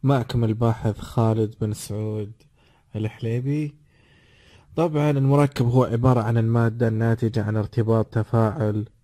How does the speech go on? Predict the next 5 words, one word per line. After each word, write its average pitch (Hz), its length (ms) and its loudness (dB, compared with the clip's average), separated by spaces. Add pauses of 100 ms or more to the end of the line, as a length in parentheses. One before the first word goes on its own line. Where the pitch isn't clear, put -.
(120)
نوعين 113 680 2 (220)
أو 117 160 2
أكثر 110 680 -4 (400)
من 117 160 2
الأيونات 113 880 2